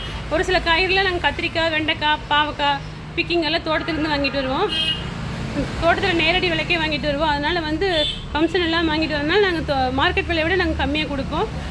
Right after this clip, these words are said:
அஹ், கல்யாணம், காது குத்து அந்த மாதிரி ஆர்டர் இருந்தா கூட கொடுங்க. இனி வர வீடியோக்குள்ள வந்து நான் எப்படி கடை ஸ்டார்ட் பண்ணேன், இப்போ எப்படி கடை போயிட்டுருக்கு,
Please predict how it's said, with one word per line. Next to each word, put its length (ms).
அஹ், 240
கல்யாணம், 520
காது 260
குத்து 200
அந்த 160
மாதிரி 180
ஆர்டர் 240
இருந்தா 160
கூட 160
கொடுங்க. 320
இனி 220
வர 240
வீடியோக்குள்ள 540
வந்து 260
நான் 240
எப்படி 260
கடை 200
ஸ்டார்ட் 360
பண்ணேன், 340
இப்போ 200
எப்படி 300
கடை 200
போயிட்டுருக்கு, 560